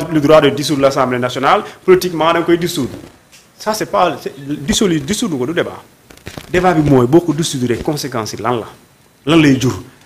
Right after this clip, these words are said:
Ak la, fan lay yóbbu réew mi ? Ak lan lay, lan, lan, lan moo am ? Lan mooy am ? Président,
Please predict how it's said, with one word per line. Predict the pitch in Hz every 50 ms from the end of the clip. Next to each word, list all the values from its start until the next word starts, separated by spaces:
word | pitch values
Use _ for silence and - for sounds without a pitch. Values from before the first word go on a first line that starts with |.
| - _
Ak | - 160 - 151
la, | 139 143 165
fan | 156 - 185 180
lay | 170 156 156
yóbbu | 151 139 123 123 123 123
réew | 135 131
mi ? | 120 113 123 156 180 - - - _ -
Ak | 160 160 -
lan | 139 143 147 170 180 175 170
lay, | 165 156 147 143 143
lan, | 113 143 165 147 127
lan, | 131 151 170 156 139 139
lan | 151 175 180
moo | 165 139 135 131 131
am ? | - 135 107 95 - -
Lan | - 139 156
mooy | 160 143 117
am ? | 107 101 90 - - _ _ _ _ _ _ _ - - _ _
Président, | - 143 123 135 151